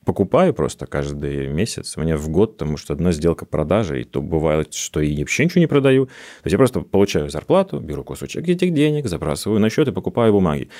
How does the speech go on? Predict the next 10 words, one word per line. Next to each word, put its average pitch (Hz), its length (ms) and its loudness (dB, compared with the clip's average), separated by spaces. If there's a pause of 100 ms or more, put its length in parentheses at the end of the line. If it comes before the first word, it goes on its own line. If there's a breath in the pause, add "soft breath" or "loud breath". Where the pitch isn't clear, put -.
(220 loud breath)
Поэтому 107 460 4
по 101 80 -2
поводу 117 460 4
ребалансировки, 113 640 4
она 113 200 4
у 123 40 6
меня 120 460 6 (280 soft breath)
скорее 117 760 4
через 120 340 2
покупки. 120 840 2